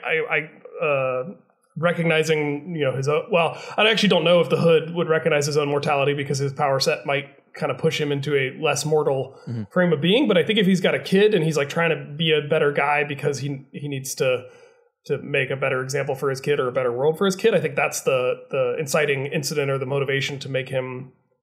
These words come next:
Speaker 1: wanna try being on the Avengers, but maybe struggle with it because he's literally got, like, a demon on his shoulder.
Speaker 2: Yeah.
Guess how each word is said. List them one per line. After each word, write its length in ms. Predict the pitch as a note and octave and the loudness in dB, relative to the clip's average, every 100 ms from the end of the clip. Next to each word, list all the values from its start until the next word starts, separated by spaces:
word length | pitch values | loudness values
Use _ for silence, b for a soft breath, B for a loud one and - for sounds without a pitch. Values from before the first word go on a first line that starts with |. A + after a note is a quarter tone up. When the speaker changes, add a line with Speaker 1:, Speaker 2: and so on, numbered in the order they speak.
| _ - | _ -6
Speaker 1:
wanna 360 | C3+ C3 C3 | -4 -2 -6
try 440 | - - E3 C#3 B2 | -6 -2 0 2 0
being 200 | C3+ C#3 | 0 0
on 80 | C3+ | 2
the 80 | |
Avengers, 420 | C#3 C#3+ D#3 F3+ F#3 | 2 2 2 2 2
but 140 | F3+ | -2
maybe 160 | B2+ B2 | -6 -6
struggle 340 | - D#3+ F#3 | 0 2 4
with 140 | G3 | 4
it 80 | A3 | 2
because 220 | D#3 C#3+ | -2 -4
he's 140 | C#3 C3 | -4 -2
literally 300 | C3+ C3 C3 | -2 0 0
got, 220 | C3 C3+ | 0 -2
like, 140 | C3+ | -4
a 40 | C#3 | -6
demon 260 | C#3 C#3 | -6 -2
on 100 | C#3+ | 0
his 80 | D#3 | 0
shoulder. 440 | D#3+ F3 G3 G3+ - | 2 2 2 0 -4
Speaker 2:
Yeah. 180 | - D3 | -6 -6